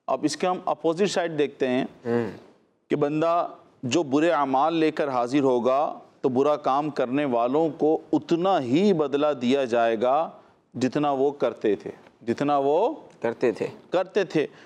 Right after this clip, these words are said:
Speaker 1: اور اللہ پاک کی فضل و رحمت سے اسے اس کے گناہوں کے مطابق ہی سزا ملے گی، اس میں اضافہ
Speaker 2: نہ ہوگا۔
Speaker 1: نہ ہوگا۔ تو اب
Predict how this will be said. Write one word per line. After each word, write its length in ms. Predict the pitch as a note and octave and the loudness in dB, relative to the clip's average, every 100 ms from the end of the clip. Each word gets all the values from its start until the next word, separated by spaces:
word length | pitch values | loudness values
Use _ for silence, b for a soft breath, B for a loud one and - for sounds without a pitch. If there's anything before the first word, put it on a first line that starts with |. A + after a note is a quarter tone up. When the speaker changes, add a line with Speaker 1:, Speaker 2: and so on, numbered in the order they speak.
| B | B
Speaker 1:
اور 120 | - - | -6 -2
اللہ 220 | D3+ F3+ E3 | 0 0 -2
پاک 300 | - D#3+ E3+ | -2 -2 -2
کی 80 | - | -4
فضل 280 | D#3+ D#3 D3 | -2 -2 0
و 100 | D#3 | 0
رحمت 400 | C#3+ C3+ D#3+ D#3+ | 0 0 -2 -2
سے 420 | - D#3+ E3 G3 G3+ b b b b b b _ _ - | -2 0 0 0 -6 b b b b b b _ _ -4
اسے 380 | D3+ - F#3+ G#3 - | -2 0 0 0 -2
اس 180 | E3+ - | -4 -2
کے 160 | - E3+ C#3+ | -2 0 0
گناہوں 480 | C#3+ C#3+ D3 F3 | 2 2 2 0
کے 180 | D#3 D#3+ | 0 0
مطابق 640 | D3 C3 C3+ A#2+ D3 D#3 | 0 0 0 0 0 0
ہی 160 | C3+ G#3+ | 2 0
سزا 360 | A3 D#3+ C3+ C#3 | 0 -2 0 0
ملے 280 | B2+ A#2+ | 2 2
گی، 320 | A#2+ B2+ F3 D3 | 2 0 2 0
اس 180 | C#3+ | 0
میں 180 | D3 C3+ | 0 2
اضافہ 840 | B2+ A#2 A#2 A#2 C3+ C3 D3 F#3 - - | 2 2 0 -2 0 2 2 0 -4 -12
Speaker 2:
نہ 120 | - C3 | -4 -2
ہوگا۔ 360 | C#3+ A2+ G2+ - - - - | 0 0 -2 -10 -18 -12 -2
Speaker 1:
نہ 140 | B2 | 0
ہوگا۔ 380 | A#2+ G2 D#2+ E2+ - - _ _ _ _ _ _ - | 0 -4 -4 -4 -6 -20 _ _ _ _ _ _ -10
تو 60 | - | -6
اب 200 | - E3+ | -2 0